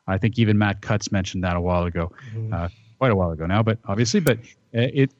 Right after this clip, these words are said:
Speaker 1: it, guest posting is one of those things that is overused in some aspects. Some, you know, a lot of sites just have various people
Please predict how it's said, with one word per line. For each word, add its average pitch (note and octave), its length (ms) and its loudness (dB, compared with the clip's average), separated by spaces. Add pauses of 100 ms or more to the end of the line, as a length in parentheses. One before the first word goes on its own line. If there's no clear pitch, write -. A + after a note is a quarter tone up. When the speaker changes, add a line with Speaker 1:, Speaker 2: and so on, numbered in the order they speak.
(160)
Speaker 1:
it, - 200 -12 (320)
guest F#3+ 240 4
posting A3+ 360 2
is F3+ 140 4
one E3+ 120 0
of E3+ 80 -2
those F3 160 -2
things F3 200 -2
that C#3+ 120 -2 (120)
is C#3 200 -4 (120)
overused D#3+ 800 2 (180)
in C3+ 120 0
some D3 320 0
aspects. C#3+ 720 -2
Some, C#3+ 340 -4
you - 80 -4
know, B2+ 40 0
a B2 80 -2
lot C3+ 140 2
of C#3 80 2
sites C#3 280 0
just A#2 180 -4
have G2+ 260 -2 (360)
various A#2+ 460 4
people C3+ 420 -2